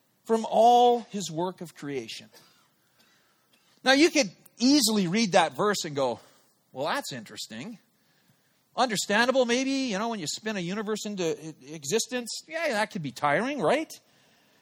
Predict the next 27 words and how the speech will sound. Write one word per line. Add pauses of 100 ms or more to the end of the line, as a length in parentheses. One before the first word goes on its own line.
(200)
Except
that
isn't
the
reason (540)
God
rested. (1400)
Listen
to
these
words
found
in
the
Old
Testament. (180)
God's
God.
God
doesn't
get
tired. (320)
God
is
the
everlasting
God,